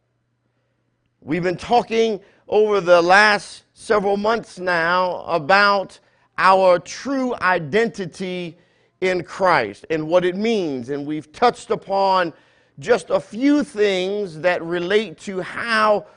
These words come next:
we relate to life, not through our humanity, but through our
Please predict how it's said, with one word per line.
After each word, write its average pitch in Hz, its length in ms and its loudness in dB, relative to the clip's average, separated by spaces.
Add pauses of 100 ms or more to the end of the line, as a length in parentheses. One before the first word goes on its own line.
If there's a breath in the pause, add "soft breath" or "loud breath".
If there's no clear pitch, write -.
(180 soft breath)
we 208 600 -2
relate 185 720 2
to 196 120 0
life, 170 540 2 (380)
not 190 340 2
through 269 480 -2
our 202 340 4
humanity, 156 880 -2 (1400)
but 165 260 0
through 233 580 0
our 175 580 4